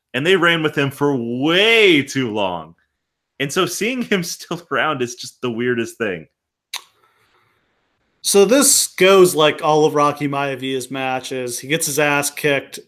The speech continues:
Speaker 2: the whole time and then wins with a roll-up out of nowhere. I don't know how they thought this was supposed to make him seem good.
Speaker 1: I don't know. And then his dad gets involved.
Speaker 2: Oh, God, that's so bad.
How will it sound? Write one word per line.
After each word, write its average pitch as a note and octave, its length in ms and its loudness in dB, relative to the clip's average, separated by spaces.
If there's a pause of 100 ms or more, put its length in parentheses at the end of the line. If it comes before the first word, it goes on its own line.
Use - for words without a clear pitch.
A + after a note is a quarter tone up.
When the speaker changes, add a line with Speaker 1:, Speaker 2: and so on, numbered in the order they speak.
(140)
Speaker 2:
the D3 100 0
whole E3 320 6
time C3+ 600 -2
and C#3 220 -6
then C3+ 220 -4
wins C3+ 640 -4 (420)
with D#3 180 4
a D3+ 60 4
roll-up B2+ 520 2
out B2+ 200 0
of B2+ 120 -10
nowhere. B2 680 -8 (220)
I D3 80 2
don't C#3+ 120 0
know C#3 220 2
how C3+ 260 0
they B2+ 140 0
thought B2 300 -4
this A#2+ 180 -10
was B2+ 160 -8
supposed A#2+ 300 -6
to C3 60 -8
make B2 220 -6
him C#3 120 -6
seem C3+ 320 -8
good. C#3+ 500 -4 (800)
Speaker 1:
I B2+ 180 2
don't G#2 280 -4
know. F#2+ 440 -6
And G#2 140 -8
then C3+ 100 -2
his A#2+ 120 -6
dad A2 340 -2
gets A#2 180 -4
involved. A#2 560 0
Speaker 2:
Oh, - 80 -12 (520)
God, - 140 -16
that's - 220 -10
so - 380 -10
bad. - 460 -20